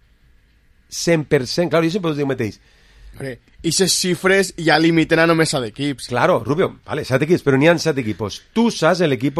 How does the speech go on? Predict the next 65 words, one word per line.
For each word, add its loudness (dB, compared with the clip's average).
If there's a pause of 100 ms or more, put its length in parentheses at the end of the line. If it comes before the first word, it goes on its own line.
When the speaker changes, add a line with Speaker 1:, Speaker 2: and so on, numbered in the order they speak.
Speaker 1:
que -2
li 2
ha 0
Speaker 2:
No, 4
Speaker 1:
preguntat 0
Speaker 2:
no, 8
Speaker 1:
vale. 6
Speaker 2:
no. 2
Speaker 1:
Jo 6
sí -2
que 2
sé 2
que 0
al 2
Villarreal 2
hi 2
ha 0
hagut -4
un 2
equip 0
que 0
li 4
diré, 2 (680)
tu -6
estaries -2
disposat -2
a 0
negociar 0
per -6
este -12
futbolista -2
<clears throat> 0
i -4
que -2
pot 0
ser 0 (800)
que -4
ese -4
club -2
presenti 2
una 2
oferta. -10
I -2
el 2
Villarreal, 0
claro, -8
suposo -6
que -2
has -2
de -2
dir, -6
«Mira, -6
jo -4
per -2
Pino 2 (380)
val -2
vuitanta», -2
jo -20
hauria -4
dit -6
seixanta, -4
o -12
seixanta-cinc, -8
o -6
setanta. -4